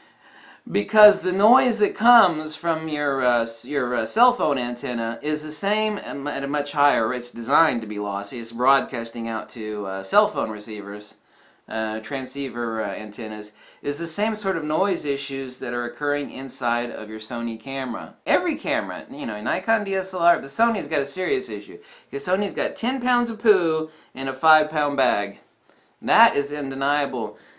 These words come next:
and that is irrefutable. So, um, you know, you got leaky antennas, uh, you know, uh, um, you got all this stuff jammed inside of a, a D S L R. The important thing is that people don't get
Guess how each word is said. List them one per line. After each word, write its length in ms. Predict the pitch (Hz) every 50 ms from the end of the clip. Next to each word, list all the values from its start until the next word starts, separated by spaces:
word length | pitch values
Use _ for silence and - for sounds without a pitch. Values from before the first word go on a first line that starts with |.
| -
and 260 | - 127 131 131 120
that 440 | 113 127 147 165 175 170 156 - - 127
is 180 | 127 120 113
irrefutable. 720 | 110 117 120 113 107 - 151 156 151 123 - - 71 71 - - - _ _ _ _ _ _ _ _ _ _ _ _ _ _ _ _ _ _ -
So, 540 | _ - - 127 117 110 110 110 107 101 104 - _ _ _ _ _ _ _ _ _ _ _ _ _ _ _ _ _ _ -
um, 640 | 123 139 143 143 143 139 135 131 131 127 127 123 - _ _ _ _ - _ -
you 80 | 151 156
know, 60 | 156
you 120 | 151 147
got 160 | 143 135 -
leaky 340 | 131 170 196 196 185 185 180
antennas, 640 | 180 180 175 165 - 196 190 196 202 208 214 202 208 - - - - - -
uh, 500 | - 120 131 131 123 123 123 120 117 117 120 - - - - - _ _ _
you 100 | - 139
know, 220 | 139 139 139 139 135
uh, 300 | 117 101 107 120 123 -
um, 680 | 98 117 117 113 110 110 110 110 110 107 107 104 104 - - _ _ _ _ _ _ _ _ _ _ _
you 100 | - 139
got 140 | 143 160 160
all 280 | - 135 170 196 233 240
this 200 | 226 214 - -
stuff 240 | - 175 165 165 -
jammed 320 | 139 147 156 160 156 156
inside 340 | 147 131 - 151 139 135 131
of 140 | 127 120 120
a, 220 | 117 113 - 107
a 20 |
D 180 | 117 127 127 131
S 160 | 117 120 -
L 100 | 123 113
R. 280 | 117 117 113 113 110 - -
The 120 | 127 147
important 460 | 156 160 160 - 302 330 277 240 -
thing 240 | 214 190 175 170 160
is 120 | 160 156
that 140 | 147 143 -
people 260 | - 196 202 - 165
don't 280 | 147 156 147 135 95 82
get 360 | - 143 160 156 127 - -